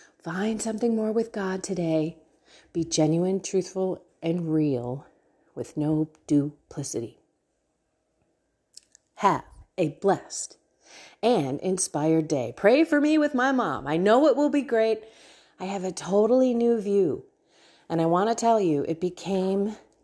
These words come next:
different when I was doing the Marian consecration by Saint Louis de Montfort. I just started looking at my mother in a different way.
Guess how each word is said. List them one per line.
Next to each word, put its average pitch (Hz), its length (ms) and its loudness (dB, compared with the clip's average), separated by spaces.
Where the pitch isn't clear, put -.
different 175 680 0
when 151 600 -4
I 160 240 -4
was 185 260 0
doing 135 540 -6
the 175 80 -6
Marian 143 520 -2
consecration 131 920 -6
by 147 140 -4
Saint 131 340 -4
Louis 123 200 -2
de 151 120 -6
Montfort. 175 540 -4
I 156 80 -2
just 208 340 4
started 185 380 2
looking 196 320 0
at 170 120 -2
my 180 140 -4
mother 143 340 -2
in 139 80 -6
a 151 60 -4
different 139 480 -10
way. 127 460 -6